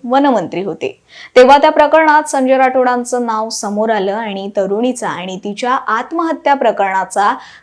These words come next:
संजय राठोड यांच्याशी संबंध जोडला जात होता. तर मृत पावलेल्या त्या तरुणीला न्याय मिळावा यासाठी जणू चित्रा वाघ यांनीच एकहाती जबाबदारी स्वीकारली होती असं त्यावेळी पाहायला मिळालं होतं.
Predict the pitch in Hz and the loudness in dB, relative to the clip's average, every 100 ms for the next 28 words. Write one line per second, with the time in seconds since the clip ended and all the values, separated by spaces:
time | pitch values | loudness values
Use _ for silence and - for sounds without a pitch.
0 | - 302 302 311 339 285 240 247 240 220 | 0 2 4 4 4 4 4 2 2 2
1 | 185 185 214 214 262 269 233 202 214 247 | 0 -2 -4 -2 -4 -2 -2 0 -2 0
2 | 240 226 185 175 175 170 175 147 - - | 0 -2 -2 -2 -2 -6 -8 -8 -8 -10
3 | _ _ _ 233 233 226 240 247 277 277 | _ _ _ 0 2 2 0 2 4 6
4 | 240 240 233 226 226 226 220 220 220 196 | 6 4 4 4 4 2 2 0 -2 -2
5 | 202 233 196 - - 185 196 226 302 262 | 0 0 -2 -4 -6 -2 4 4 4 2
6 | 196 175 180 185 - - - 247 285 302 | 0 0 4 2 2 -4 2 4 4 4
7 | 302 320 277 277 302 302 269 269 285 269 | 4 2 2 0 -2 -4 0 2 4 6
8 | 269 262 208 214 208 285 330 330 233 254 | 4 2 -2 -2 0 0 -2 -2 0 2
9 | 269 262 269 247 220 208 196 208 208 208 | 2 -2 0 0 2 2 2 0 -2 -4
10 | 208 202 196 196 226 220 214 160 175 196 | -6 0 0 0 -4 -6 -6 -6 -6 -4
11 | 196 202 190 202 240 254 254 302 277 196 | -4 -2 -2 -2 -4 -6 -6 -2 -2 -2
12 | 180 175 196 - - | -6 -6 -8 -6 -8